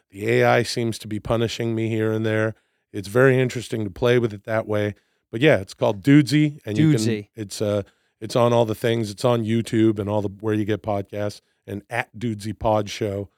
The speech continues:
Speaker 1: on the socials,
Speaker 2: Dude, that's, I mean, I'm fa-, I'm
Speaker 1: Instagram, Twitter.
Speaker 2: fascinated with the idea that you handed over everything.
Speaker 1: Yeah.
Speaker 2: I, I'm less fascinated with the idea that an A I is generating your conversations and your topics and
Speaker 1: Mm.
Speaker 2: the courses of every-,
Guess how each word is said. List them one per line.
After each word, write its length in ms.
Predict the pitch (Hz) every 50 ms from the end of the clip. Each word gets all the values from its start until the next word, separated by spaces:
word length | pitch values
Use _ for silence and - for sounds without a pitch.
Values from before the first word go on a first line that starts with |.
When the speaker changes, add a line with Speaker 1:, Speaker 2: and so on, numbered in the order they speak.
| _ _ _ _ _ _ _
Speaker 1:
on 200 | 101 101 98 95
the 220 | 95 95 92 - _ -
socials, 300 | - - - 104 101 101
Speaker 2:
Dude, 120 | 160 156
that's, 200 | 147 160 160 - -
I 100 | 156 151
mean, 140 | 151 147 151
I'm 80 | 160
fa-, 200 | 151 - - 156
I'm 100 | 156 175
Speaker 1:
Instagram, 20 | 202
Twitter. 380 | 202 - 101 98 - - - 190
Speaker 2:
fascinated 400 | 202 107 - - 160 147 139 131
with 120 | 127 120
the 140 | - 131 127
idea 380 | 123 127 123 127 135 135 127
that 300 | 120 123 120 113 113 - _ _ _ _ _ _ _ _ _ _ _ _ _
you 160 | - 151 151
handed 480 | 135 - - - 190 208 208 196 175 147
over 340 | 143 165 196 175 160 131 113
everything. 480 | 110 110 - 110 110 113 _ _ _ _ _ -
Speaker 1:
Yeah. 200 | 143 160 - - -
Speaker 2:
I, 60 | - 196
I'm 100 | 196 190
less 300 | 185 220 277 320 - -
fascinated 440 | - 190 185 180 - 175 165 160
with 100 | 147 143
the 100 | 135 139
idea 240 | 135 135 127 135 131
that 120 | 127 123 123
an 100 | 123 127
A 140 | 127 127
I 140 | 123 123 123
is 120 | 123 120 113
generating 600 | - - 127 123 127 127 127 123 123 120 117 107 _ _ _ _ _ -
your 120 | 131 131
conversations 540 | - 147 135 127 127 117 131 123 117 131 123 117
and 40 |
your 120 | 117 123 113
topics 380 | - 131 123 120 - 127 - 139
and 60 | 123
Speaker 1:
Mm. 40 | 120
Speaker 2:
the 40 | 117
courses 380 | - - 139 127 - 131 123
of 100 | 131 127
every-, 160 | 131 131 147